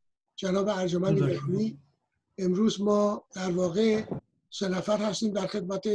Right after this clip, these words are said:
Speaker 1: دوستانی که این برنامه رو می‌بینن، اه، و امیدوارم که برنامهٔ خوبی رو بتونیم اجرا بکنیم.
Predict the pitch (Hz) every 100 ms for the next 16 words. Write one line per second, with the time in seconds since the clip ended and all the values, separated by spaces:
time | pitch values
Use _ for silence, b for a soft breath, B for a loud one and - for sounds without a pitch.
0 | 202 - _ _ _ _ - 196 - 202
1 | 202 190 202 196 185 190 190 185 190 185
2 | 190 190 190 _ _ _ _ _ _ -
3 | 175 170 175 175 170 _ _ 170 175 175
4 | 175 165 - _ _ _ _ - 180 180
5 | 165 196 196 - 202 190 180 180 175 180
6 | 185 196 196 180 185 185 190 170 226 226
7 | - -